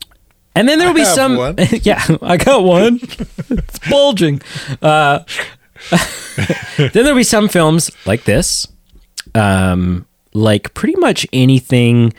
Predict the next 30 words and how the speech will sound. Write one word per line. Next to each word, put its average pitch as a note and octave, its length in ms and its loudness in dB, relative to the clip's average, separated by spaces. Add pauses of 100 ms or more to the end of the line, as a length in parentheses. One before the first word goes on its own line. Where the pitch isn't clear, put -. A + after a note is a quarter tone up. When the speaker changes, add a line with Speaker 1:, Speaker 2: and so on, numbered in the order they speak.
(400)
Speaker 1:
Uh, E3+ 140 2
th-, E3 280 -6
there's, F3 340 2
there's E3 220 2
a F3 60 0
collection G#3+ 480 0
of C3 100 0
films G2+ 600 0
that A2+ 200 0
are G2+ 60 2
going G2 260 2
to F#2 80 -2
be F#2 380 0 (180)
probably A#2+ 380 2
just G#2+ 200 -2
Carl G2+ 300 0
and F2+ 100 -2
I, E2 160 -6
because D#3 260 -4
they're F#3+ 80 2
just F#3 180 2
not E3+ 180 0
films B2+ 300 2
that - 200 -2
Pete G#2+ 180 -2
are F2+ 100 0
interested D#3+ 460 0
in. C3 220 2 (400)
Um, G2+ 440 0 (100)
but C3 240 -2